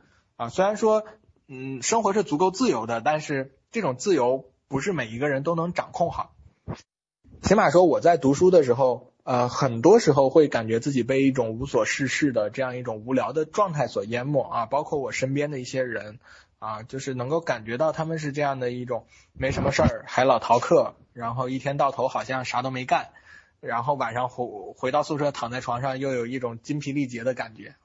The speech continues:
就不知道你的精力都花费在什么地方，好像被人抽走了。当时我就跟导师说，我说我想研究这个问题啊，就是我导师也很支持我，因为他本身研究的就是大学生，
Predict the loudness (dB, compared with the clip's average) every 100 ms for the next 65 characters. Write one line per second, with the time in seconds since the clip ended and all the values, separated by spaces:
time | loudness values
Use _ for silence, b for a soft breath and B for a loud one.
0 | -12 -10 -6 -2 0 0 -2 -2 -2 -2
1 | -2 0 0 0 0 0 -2 -4 -8 -10
2 | -10 -14 -12 -6 -2 -2 B B B -2
3 | 0 -2 -6 -2 0 -2 -6 -12 -16 B
4 | B B B B -10 _ _ _ 0 4
5 | 6 6 4 2 2 2 2 0 -2 -2
6 | -2 -2 -4 -4 -6 -6 -4 -2 -2 -4
7 | -8 -14 -20 -10 -8 -8 -14 -16 -12 -4
8 | -4 -6 B B -2 0 0 0 -4 -4
9 | -6 -4 -4 -8 -8 -4 -2 0 0 -2
10 | -4 -4 -4 -4 -4 -2 -2 -4 -4 -4
11 | -4 -4 -4 -8